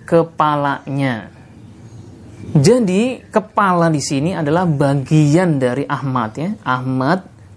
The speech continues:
dan kepalanya itu adalah part of atau bagiannya. Ini disebut sebagai badal jenis ba'du min kull.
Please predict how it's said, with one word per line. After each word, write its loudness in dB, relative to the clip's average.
dan 0
kepalanya -4
itu -4
adalah -2
part -4
of 0
atau -8
bagiannya. -4
Ini 2
disebut 0
sebagai 0
badal 2
jenis -4
ba'du 0
min -2
kull. 0